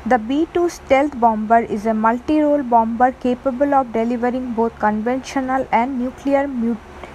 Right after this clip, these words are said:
munitions. The Stealth has the most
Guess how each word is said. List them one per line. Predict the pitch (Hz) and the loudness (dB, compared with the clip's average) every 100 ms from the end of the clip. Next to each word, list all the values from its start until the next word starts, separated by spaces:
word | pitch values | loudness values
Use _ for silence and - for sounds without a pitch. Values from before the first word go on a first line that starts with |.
| - - | -16 -4
munitions. | 226 233 247 - 214 190 196 - - - - - - | -2 0 -4 -4 -4 -4 -8 -14 -18 -20 -20 -18 -2
The | 247 | -2
Stealth | - - 262 320 - | 0 2 2 2 -2
has | 226 240 233 | 4 4 2
the | - 233 | -2 -2
most | 226 254 285 | 0 -4 -4